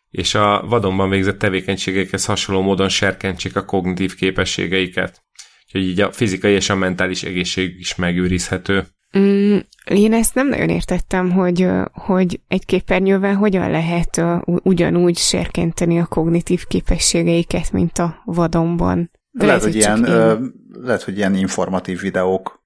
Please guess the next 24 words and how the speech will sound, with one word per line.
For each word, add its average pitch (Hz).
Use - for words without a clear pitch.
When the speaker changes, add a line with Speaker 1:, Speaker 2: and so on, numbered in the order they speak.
Speaker 3:
is, -
ö, 92
elképzelhetők 95
majmoknak, 98
hogy 92
tanítsák 98
őket, 98
vagy 90
hogy 98
ez 85
hogyan 101
készül, 98
meg 85
tudtad-e? 101
Speaker 2:
<laughs> -
És, -
ö, 202
és -
ez 202
ugy-, 202
ugyanígy. 190
Speaker 3:
Tíz 117
legerősebb 101
Pokémon. 98